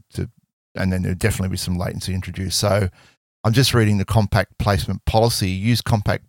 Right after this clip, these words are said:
policies when you want V Ms to be located close to each other for low network latencies between your V Ms. So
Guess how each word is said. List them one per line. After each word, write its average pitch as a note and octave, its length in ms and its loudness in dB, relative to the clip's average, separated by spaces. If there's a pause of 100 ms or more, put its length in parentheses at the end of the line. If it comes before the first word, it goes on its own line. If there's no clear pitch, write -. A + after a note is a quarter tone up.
policies G2 680 -2
when G2 140 -2
you F#2+ 120 0
want F#2 240 -2
V F#2+ 160 -2
Ms F#2 160 -2
to - 60 -12
be G2 100 -4
located F2+ 540 -4 (120)
close A#2 400 2
to G2+ 160 0
each - 180 -6
other - 260 -4 (400)
for G2 80 -2
low G2 280 4
network G2 420 -2
latencies F#2 600 -6
between F2+ 360 -4
your F2 120 -2
V F2 200 -4
Ms. F2 240 -4
So G2+ 300 4